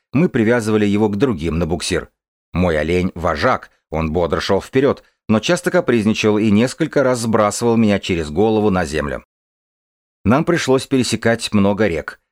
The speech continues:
Один олень оступился, и кто-то из нас плюхнулся в воду. Лучше всего олени шли по болотам.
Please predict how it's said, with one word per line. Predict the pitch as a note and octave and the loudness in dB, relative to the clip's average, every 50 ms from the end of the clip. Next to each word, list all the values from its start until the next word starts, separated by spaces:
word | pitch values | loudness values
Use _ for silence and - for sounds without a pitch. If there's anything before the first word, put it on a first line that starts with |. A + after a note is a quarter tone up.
| _ _ _ _ - | _ _ _ _ -6
Один | E2+ F2+ D#2+ F2+ F#2+ F2 | -4 -4 -2 -2 -2 -2
олень | D#2+ E2 E2 G2 G2+ F#2+ F2+ | -2 0 0 0 0 0 -2
оступился, | - E2 - - - E2 - G#2+ A#2+ A#2+ - - A2+ | -4 -6 -8 -8 -8 -6 -2 0 0 0 0 0 -2
и | G#2 - F#2+ | -2 -2 -6
кто-то | - - - C#3 - - | -4 -2 -2 0 0 0
из | A#2+ G2+ | 0 0
нас | G#2+ A#2 A2+ - - | 0 0 0 -2 -4
плюхнулся | - - D#3 D#3+ - - - A#2+ G#2+ - - A2+ | -2 0 0 0 0 -2 -2 -4 -2 -2 -2 -2
в | F#2+ D#2 | -2 -2
воду. | D2 D#2 E2 D2 C#2 C2+ - - _ _ _ _ _ _ _ _ _ _ - | -4 -4 -4 -4 -4 -6 -10 -12 _ _ _ _ _ _ _ _ _ _ -2
Лучше | E2+ G2 G#2+ G2 - - | 0 0 0 0 -2 -4
всего | D2+ - - F2+ E2+ G#2 G#2+ | -6 -6 -4 -2 0 0 0
олени | G2+ F2+ E2+ G2 G2+ F#2+ F2 | 0 0 0 0 0 0 -2
шли | D#2+ - - G2 G2+ | -4 -4 -4 -4 -2
по | G2 - G#2 | -2 -2 -2
болотам. | A2 A#2+ C3 C3+ A2+ - F2 C#2+ | 0 0 0 0 0 0 -4 -6